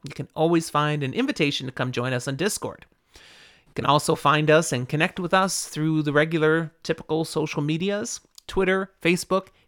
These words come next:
Instagram, we're there. We've got an email, fantasy for the ages at gmail dot com. So if you wanna go old school, you can actually send us an email. And there's links for all of these things in our show notes, as well as where you can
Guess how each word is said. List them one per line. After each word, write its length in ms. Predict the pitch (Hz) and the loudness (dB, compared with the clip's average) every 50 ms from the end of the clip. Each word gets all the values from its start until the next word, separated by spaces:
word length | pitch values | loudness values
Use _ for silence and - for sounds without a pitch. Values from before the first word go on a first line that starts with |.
| - | -6
Instagram, 640 | 127 175 180 - - 170 170 185 180 185 190 196 175 - - | -6 -4 -4 -4 -6 -4 -2 -2 -2 -2 -4 -6 -10 -12 -8
we're 160 | - - 151 | -2 0 0
there. 420 | 151 156 165 185 180 180 180 190 - _ _ _ - - - - - _ _ _ - | 2 4 4 4 4 2 0 -2 -6 _ _ _ -20 -20 -20 -20 -20 _ _ _ -4
We've 140 | 139 135 135 | -2 2 2
got 120 | 143 135 | 2 2
an 100 | 139 139 | 2 0
email, 500 | - 165 180 190 190 190 202 220 247 - _ _ _ _ | 0 0 2 2 2 2 2 0 -4 -8 _ _ _ _
fantasy 460 | _ - - 127 120 127 127 - - 127 | _ -4 -4 -2 -2 -2 -4 -6 -6 -8
for 100 | - 131 | -6 -6
the 140 | 131 123 135 | -4 -2 0
ages 320 | 151 175 165 170 170 156 | 0 2 4 2 2 2
at 80 | 156 143 | 0 -2
gmail 460 | 139 - 170 180 185 185 170 165 156 | -2 -2 -2 0 2 4 4 4 6
dot 240 | 160 143 123 - - | 6 6 4 4 2
com. 320 | - 175 214 277 349 320 214 | 2 2 2 2 0 -4 -2
So 120 | - 127 | -4 -4
if 40 | 127 | -2
you 60 | 139 | 2
wanna 160 | 165 175 170 | 2 2 4
go 140 | 160 156 - | 4 2 2
old 340 | - 180 202 226 240 214 - | 2 2 2 2 2 0 -4
school, 420 | - - 226 240 254 269 285 247 | -6 -4 -2 -2 -2 -2 -2 -2
you 120 | 175 147 - | -4 -6 -6
can 120 | - 175 | -6 -8
actually 400 | 165 160 170 - - - 196 226 | -6 -8 -10 -12 -10 -10 -8 -8
send 380 | 220 - - - 117 117 113 131 | -8 -8 -8 -8 -8 -6 -6 -6
us 180 | 135 139 - | -6 -6 -4
an 80 | 175 175 | -6 -6
email. 600 | - - 208 220 220 190 143 95 - - - - _ _ - - - - - - - - _ _ - | -6 -6 -6 -4 -4 -2 -4 -4 -6 -8 -14 -16 _ _ -20 -20 -20 -20 -20 -20 -20 -20 _ _ -2
And 340 | - - - - 254 214 - _ _ _ _ _ _ _ _ - | -2 0 2 2 0 -2 -4 _ _ _ _ _ _ _ _ -8
there's 540 | 160 151 190 185 185 185 185 170 - - - _ _ _ | 0 4 6 6 6 6 4 0 -4 -10 -12 _ _ _
links 400 | - 175 202 240 269 254 - - | -4 0 0 0 0 0 -4 -6
for 160 | - - - - | -6 -6 -4 -2
all 180 | 143 175 180 175 | 0 2 4 4
of 60 | 160 | 4
these 220 | 165 165 156 - | 2 2 -2 -2
things 280 | - 165 160 160 147 - | -2 0 0 0 0 -2
in 160 | - 180 185 | -2 0 2
our 140 | 190 185 180 | 2 2 2
show 220 | - - 190 180 | 2 0 0 0
notes, 340 | 170 170 165 175 175 175 - | 2 2 2 2 0 -2 -4
as 240 | - - 196 190 - | -4 -2 -2 -2 -2
well 240 | 170 165 175 180 180 | 0 2 2 4 4
as 220 | 175 175 175 165 - | 4 2 2 0 0
where 100 | 160 143 | 0 0
you 100 | 151 151 | 0 -2
can 320 | - 160 151 156 156 143 | -2 -4 -2 -2 -4 -6